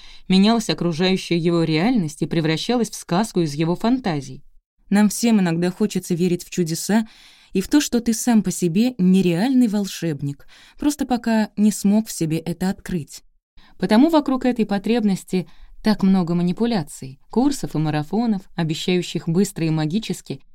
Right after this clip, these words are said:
исполнить все желания человека. Но очевидно, что предназначение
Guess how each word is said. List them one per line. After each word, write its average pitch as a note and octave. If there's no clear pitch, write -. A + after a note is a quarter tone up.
исполнить G3
все -
желания D#3+
человека. D3+
Но A#3+
очевидно, A3+
что G3
предназначение F#3